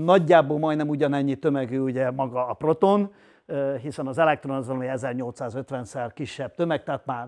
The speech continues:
itt nem is tudjuk ábrázolni ezt a számot, tehát szinte mondhatnám azt is, hogy a proton. Viszont nem az elektron a legkisebb tömegű ma ismert részecske. Az univerzum jelenlegi legkisebb tömegű,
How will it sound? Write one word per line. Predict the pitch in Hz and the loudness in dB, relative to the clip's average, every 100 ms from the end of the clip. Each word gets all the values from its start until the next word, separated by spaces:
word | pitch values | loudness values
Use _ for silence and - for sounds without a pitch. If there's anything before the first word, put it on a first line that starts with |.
| 165 | -14
itt | 156 - 139 | -16 -14 -12
nem | 131 131 | -8 -6
is | 120 | -6
tudjuk | 139 127 117 | -8 -8 -2
ábrázolni | 127 127 127 113 147 127 | 0 0 -2 -6 -6 -8
ezt | 110 | -10
a | 120 | -10
számot, | - 185 170 - | -2 0 0 0
tehát | 151 - | -2 -4
szinte | 165 139 147 143 | -8 -2 0 0
mondhatnám | 165 147 139 135 | -2 -2 -4 -6
azt | 123 - | -8 -10
is, | 139 | -14
hogy | 139 | -12
a | 110 | -8
proton. | 151 151 214 233 - - - - - - | -4 4 4 4 -2 -20 -20 -20 -20 -8
Viszont | - 190 208 196 | -2 2 2 4
nem | 226 403 | 6 8
az | 269 | 8
elektron | 208 175 - 165 160 | 8 4 2 0 4
a | |
legkisebb | 175 180 - 170 165 147 | 4 4 2 -2 2 2
tömegű | 196 165 151 147 151 139 _ - - | 2 0 0 2 0 0 _ -18 2
ma | 170 175 | 6 6
ismert | 175 135 160 147 139 - - _ - | 4 -4 0 2 0 -4 -20 _ -4
részecske. | 151 165 - 180 - 202 226 233 _ _ - - _ - | 0 0 0 -2 0 4 4 4 _ _ -20 -20 _ -8
Az | 339 | 0
univerzum | 277 196 175 135 190 185 | 4 6 4 4 2 6
jelenlegi | 233 262 190 170 147 151 | 8 10 8 6 4 4
legkisebb | 254 - - 165 - 170 - | 4 2 -2 -4 -2 -2 0
tömegű, | 202 208 151 135 190 220 | 0 2 0 2 2 2